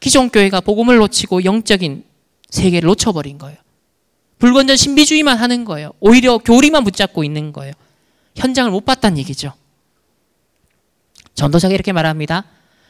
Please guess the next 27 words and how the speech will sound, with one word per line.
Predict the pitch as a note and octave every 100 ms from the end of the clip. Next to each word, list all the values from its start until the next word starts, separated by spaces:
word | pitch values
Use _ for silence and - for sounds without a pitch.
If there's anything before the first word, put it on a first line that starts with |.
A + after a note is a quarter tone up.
| _
"무당 | E3+ G3 A3 A3 G#3+ A3 _ _ -
사역해보니까, | - C4+ A3 G#3+ A3 F#3+ E3 D#3 D#3+ C3+ _ _ _
무속인 | A#3 D4 D#4 C#4 A#3+
사역을 | A#3+ A#3+ G#3+
해보니까 | G3+ A3 G3 D3 D#3 D3 - _ _ _ _ _ _ _ -
계속 | - F#4 -
사단이 | - C#4 C#4
공격하는데 | C4 C#4+ D4+ - A#3 A3 A3
이걸 | B3+ G#3 B3+
이길 | D4+ - G4
수 | -
있는 | A#3
신분과 | G#3 F4 D#4+ C4+ A3+
권세를 | A#3+ A#3+ A3 G#3+ - _ -
확실하게 | - - - G#4 E4+
심어줘야겠다. | - B3+ G#3+ E3 C#3+ - C3+ C#3 D3+ _ _ -
근데 | C#4+ C4+
성경에 | - F4+ F4+ E4+
있는 | G#3 B3+
얘기고 | A3+ D#3 D3+ D#3+ C#3 _ -
바울이 | - G#3+ D4+ D4+
했던 | E4+ G4 F#4
사역이고 | D#4 B3+ G3+ E3+ E3+ - - -
예수님이 | F#4 G4+ F#4+ D4+
하신 | C4
사역이지 | B3+ C4 G#3+ F#3+
않냐. | G3 G#3 D#3+ E3+ C3+